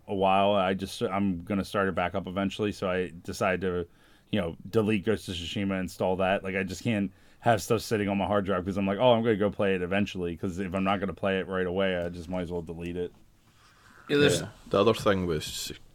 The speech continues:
Speaker 3: uh, Ghost, not, what am I talking about? Demon Souls. Uh,
Speaker 1: Hmm.
Speaker 3: is that, like, comparable to Sekiro? 'Cause that was only thirteen gig.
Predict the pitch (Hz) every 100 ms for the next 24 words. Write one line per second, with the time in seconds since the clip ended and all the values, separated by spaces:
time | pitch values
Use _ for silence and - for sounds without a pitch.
0 | - 90 85 - - 82 - - - -
1 | 98 - - - - - - - - -
2 | - - - - - - - - - 113
3 | 120 - 113 - - - - 76 78 80
4 | 90 80 - 101 101 - 82 - - 85
5 | - 92 98 113 110 - - 95 90 92
6 | - - _ _ _ _ - - - -
7 | - 104 113 - - - 101 95 87 101
8 | 87 87 85 - - - - 92 90 -
9 | -